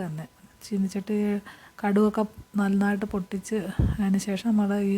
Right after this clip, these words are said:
കൂമ്പ് അരിഞ്ഞത് അതിലേക്ക് ഇടുക. ഈ കൂമ്പ് ഒരു ചെറിയ വെളിച്ചെണ്ണ ഒഴിച്ച് ഞാനൊന്ന് ചെറുതായിട്ടൊന്ന് ഞെവിടി വെച്ചിട്ട്, വെച്ചിട്ടുണ്ടായിരുന്നു കേട്ടോ. അതിന് ശേഷം അത് കൂമ്പ് നമുക്ക് ഇതിലേക്ക് ഇട്ട് കൊടുക്കണം.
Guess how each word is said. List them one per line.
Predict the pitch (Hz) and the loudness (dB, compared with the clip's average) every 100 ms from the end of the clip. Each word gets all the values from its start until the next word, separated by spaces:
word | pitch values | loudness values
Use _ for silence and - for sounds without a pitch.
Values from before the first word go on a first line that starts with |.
| 196 | -2
കൂമ്പ് | 196 185 190 185 | -2 0 0 0
അരിഞ്ഞത് | 180 190 233 277 | 0 0 2 2
അതിലേക്ക് | 196 185 180 160 | 2 0 -4 -8
ഇടുക. | 165 - - - - - | -8 -12 -20 -20 -18 -14
ഈ | 220 | -4
കൂമ്പ് | 233 226 247 | 2 4 4
ഒരു | 247 254 254 | 4 2 0
ചെറിയ | 226 233 240 | 0 2 2
വെളിച്ചെണ്ണ | 226 220 240 247 240 | 0 0 0 2 0
ഒഴിച്ച് | 220 233 | 0 0
ഞാനൊന്ന് | 226 226 226 | 2 2 2
ചെറുതായിട്ടൊന്ന് | 226 214 226 226 233 226 226 214 | 0 2 2 2 2 4 4 4
ഞെവിടി | 208 214 226 214 | 4 2 2 0
വെച്ചിട്ട്, | 190 185 180 160 190 | -4 -10 -10 -8 -8
വെച്ചിട്ടുണ്ടായിരുന്നു | 185 185 180 165 165 160 165 | -8 -8 -6 -4 -4 -4 -6
കേട്ടോ. | 165 196 - - - - _ | -6 -12 -16 -20 -20 -20 _
അതിന് | 202 202 220 | -2 0 0
ശേഷം | 208 233 240 226 - 208 | -2 0 -2 -2 -10 -6
അത് | 196 196 - - | -4 -4 -6 -2
കൂമ്പ് | 202 196 196 | 0 2 0
നമുക്ക് | 185 185 247 202 | -2 -2 -4 -2
ഇതിലേക്ക് | 190 185 185 | -2 -4 -6
ഇട്ട് | 170 175 | -8 -8
കൊടുക്കണം. | 156 - | -8 -14